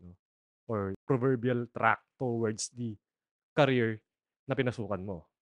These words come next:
Parang hindi traditional yung naging way mo of getting into that career. And, you know, that's understandable. Parang di nga naman kasi talaga normal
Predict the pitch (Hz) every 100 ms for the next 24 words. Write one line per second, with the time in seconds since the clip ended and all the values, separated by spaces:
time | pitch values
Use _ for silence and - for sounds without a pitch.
0 | _ 104 101 101 120 117 127 131 113 117
1 | 131 117 117 113 110 113 110 104 - _
2 | _ _ _ _ 117 131 123 117 117 117
3 | 127 117 120 117 131 131 110 110 101 -
4 | _ _ 165 160 - 104 127 78 _ _
5 | _ _ _ _ _ _ _ _ _ _
6 | _ _ _ 156 160 131 113 _ 135 117
7 | 139 151 - 196 160 151 - 104 98 92
8 | 110 90 80 _ - 110 110 107 98 _
9 | _ 127 135 143 131 131 127 - - 120
10 | 113 110 107 107 117 101 98 92 87